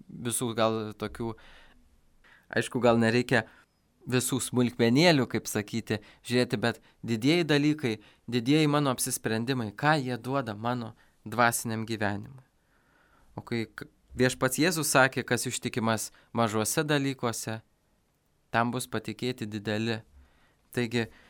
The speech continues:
palaimintas Jurgis šiandien mus išgelbėja iš to tokio hedonistinio, iš tokio malonuminio imk, imk, imk ir atveria širdį amžinybės vaisių mezgimui, tam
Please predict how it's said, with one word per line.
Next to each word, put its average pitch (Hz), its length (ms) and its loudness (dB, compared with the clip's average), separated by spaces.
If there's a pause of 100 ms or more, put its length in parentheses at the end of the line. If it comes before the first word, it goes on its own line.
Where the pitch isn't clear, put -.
(160)
palaimintas 120 640 4
Jurgis 139 460 2 (720)
šiandien 120 560 2 (580)
mus 127 280 2
išgelbėja 123 1080 4
iš 101 180 -10
to 131 220 2 (260)
tokio 120 300 0
hedonistinio, 120 920 0
iš 101 120 -8
tokio 113 300 -4
malonuminio 123 1000 2 (220)
imk, 151 340 2
imk, 135 280 0
imk 175 320 0 (480)
ir 123 220 -4
atveria 135 640 2
širdį 131 520 -2
amžinybės 123 720 -2
vaisių 147 380 0
mezgimui, 107 600 -8
tam 120 260 2